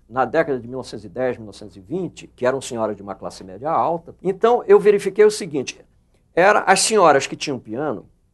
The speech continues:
as músicas de, que elas gostavam, naturalmente comprando partitura na loja de música durante quinze, vinte anos, formavam um bolo assim de partitura. Então o que é que elas faziam? Elas mandavam encadernar, botavam seu,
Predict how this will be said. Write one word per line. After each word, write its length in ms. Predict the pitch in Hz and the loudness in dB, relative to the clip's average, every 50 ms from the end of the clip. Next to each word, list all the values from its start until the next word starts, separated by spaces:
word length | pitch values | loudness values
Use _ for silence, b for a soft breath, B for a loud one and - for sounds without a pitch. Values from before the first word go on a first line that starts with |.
| _ _ _ _ _ _ _ _ _ _ _ | _ _ _ _ _ _ _ _ _ _ _
as 200 | - 143 143 151 | 0 2 2 0
músicas 340 | 185 240 240 - - 170 | -2 -4 -2 -2 -2 -4
de, 180 | 147 139 113 147 | -4 -6 -10 -14
que 240 | - - _ - 135 | -16 -16 _ 0 0
elas 180 | 131 123 104 | 0 0 -2
gostavam, 600 | - 113 107 - - - 143 147 139 110 - - - - _ _ _ _ _ - | -4 -8 -10 -10 -2 0 2 2 2 2 -2 -8 -20 -20 _ _ _ _ _ -20
naturalmente 460 | 92 - - 110 98 104 104 - _ | -20 -18 -16 -16 -16 -16 -16 -18 _
comprando 600 | - 131 117 - - 139 135 135 131 123 110 92 | -14 -14 -14 -6 -2 0 0 2 0 -2 -6 -6
partitura 580 | - 101 - - - 113 - - 123 123 110 | -8 -8 -8 -10 -14 -18 -16 -12 -10 -10 -10
na 140 | 101 95 - - - | -10 -12 -16 -20 -16
loja 300 | - 110 110 107 - 104 | -8 -6 -6 -6 -6 -8
de 120 | 95 98 98 | -12 -14 -16
música 440 | 101 110 120 120 113 104 - 107 | -14 -14 -12 -12 -14 -14 -14 -12
durante 280 | 104 113 110 113 110 - | -10 -10 -10 -10 -12 -14
quinze, 320 | - - 208 214 170 127 | -4 0 0 0 0 0
vinte 300 | 123 120 123 113 - 123 | -4 -10 -10 -10 -8 -6
anos, 340 | 123 135 156 123 104 95 - _ _ _ _ _ _ _ _ _ _ _ | -4 -4 -4 -4 -6 -10 -16 _ _ _ _ _ _ _ _ _ _ _
formavam 500 | - 180 156 120 120 120 131 143 180 196 | 0 2 2 2 2 2 2 2 0 -4
um 60 | 170 | -6
bolo 260 | 113 117 123 131 160 | -6 -4 -2 -2 -2
assim 260 | 175 165 - - 104 | -2 -4 -8 -14 -16
de 80 | 85 - | -16 -18
partitura. 460 | - 82 87 _ - - _ _ _ _ _ _ _ _ _ _ _ _ _ _ _ _ _ | -20 -20 -20 _ -20 -20 _ _ _ _ _ _ _ _ _ _ _ _ _ _ _ _ _
Então 220 | - 170 165 254 254 | -10 -2 2 2 2
o 20 | |
que 80 | - 214 | 4 2
é 20 | |
que 60 | 208 | 0
elas 140 | 208 202 196 | 0 0 0
faziam? 320 | - 185 165 127 117 120 123 | 0 0 -2 0 0 -2 -2
Elas 100 | 127 127 | -2 0
mandavam 400 | 190 226 233 190 170 143 131 160 | 0 0 2 4 4 4 4 4
encadernar, 680 | 180 175 - 147 131 120 104 98 98 95 92 90 - _ _ _ _ _ _ _ _ _ _ _ _ _ _ | 0 0 0 0 0 0 -4 -4 -6 -8 -8 -8 -10 _ _ _ _ _ _ _ _ _ _ _ _ _ _
botavam 460 | 110 117 113 - 101 104 107 113 110 | -8 -8 -6 -4 -4 -4 -4 -6 -10
seu, 360 | - - 113 110 101 - - | -10 -6 -6 -6 -6 -6 -10